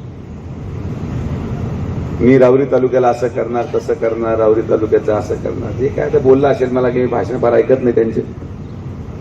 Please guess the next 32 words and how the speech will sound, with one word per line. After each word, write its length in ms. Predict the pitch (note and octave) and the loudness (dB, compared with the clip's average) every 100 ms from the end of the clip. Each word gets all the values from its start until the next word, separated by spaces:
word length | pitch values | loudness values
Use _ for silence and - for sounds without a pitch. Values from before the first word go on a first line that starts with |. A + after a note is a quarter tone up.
| - - - - - - - - - - - | -12 -10 -10 -8 -8 -6 -6 -6 -6 -6 4
आणि 80 | F#3+ | 6
प्रत्येक 400 | G#3 G#3+ B3+ - | 6 6 2 4
तालुक्यामध्ये 540 | G#3+ A#3+ A#3+ A#3+ A#3 | 4 6 4 6 6
जेव्हा 220 | A#3 B3 | 6 4
समोरच्या 460 | A#3 F3+ G3+ G#3+ A3+ | 2 2 2 4 2
पक्षाचा 360 | G#3 - G3+ G#3+ | 2 -2 2 4
उमेदवार 340 | F#3+ G3 G3+ | 4 4 4
भाषण 320 | D#3 C#3 F#3+ | 2 4 4
करतो, 360 | F#3 F3 C#3 D3+ | 6 4 6 4
मला 180 | E3+ G3+ | 6 4
नेहमी 220 | F#3+ A3+ | 4 4
असं 280 | A3+ G3 G#3+ | 4 6 6
वाटतं 320 | F3+ E3 - | 6 4 0
की 240 | G#3 A4 - | 0 2 4
यार, 140 | - - - - - - - - - - | 4 -2 -10 -16 -18 -18 -16 -16 -12 0
हे 60 | E3+ | 4
आश्वासन 600 | C#3+ C#3 F#3 A3 A3+ A3+ | 4 4 2 6 6 6
तर 60 | |
देऊ 180 | A3+ A#3 | 4 4
राहिला 200 | A#3 A#3 | 4 4
खरं, 360 | A#3 A#3+ B3 F3+ - - - - - - - - - - - - - | 4 4 4 0 -8 -18 -18 -18 -18 -18 -18 -18 -18 -18 -16 -16 -2
पण 120 | E3 F#3+ | 4 4
नेमकी 240 | A#3 B3+ | 4 4
सरकार 340 | G#3+ F3+ C4 | 4 4 4
येणार 320 | A#3 G#3 B3+ C4+ | 6 6 6 2
कोणाचं 340 | C4 C4 C4+ | 2 2 2
आहे 100 | G3+ | 2
हा 60 | B3+ | 2
मला 180 | G#3 | 0
प्रश्न 240 | - D#3 D3 | -2 -4 -4
पडायला 280 | C3+ C3 B2 | 0 0 0
लागेल. 220 | A#2+ | 0